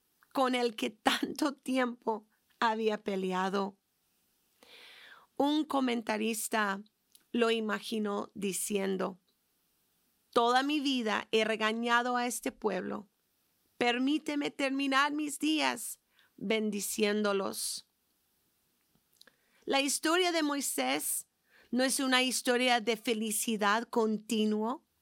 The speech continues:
sin ninguna interrupción, pero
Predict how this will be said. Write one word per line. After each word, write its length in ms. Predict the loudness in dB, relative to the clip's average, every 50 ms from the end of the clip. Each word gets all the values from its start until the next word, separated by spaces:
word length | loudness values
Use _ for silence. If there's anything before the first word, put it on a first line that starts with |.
| _ _ -8
sin 360 | -4 -2 2 2 4 4 4
ninguna 540 | 2 2 0 0 0 0 0 2 2 2 0 0
interrupción, 1160 | -2 -2 -2 -2 -2 -4 -4 -4 -4 -6 -8 -8 -6 -6 -4 -2 -2 -2 -2 -2 -4 -6 -10 _ _ _ _ _ _ _ _ _ _ _ _ _ _ _ _ _ _ _ _ _ _ _ _
pero 440 | -2 0 2 2 2 0 -2 -4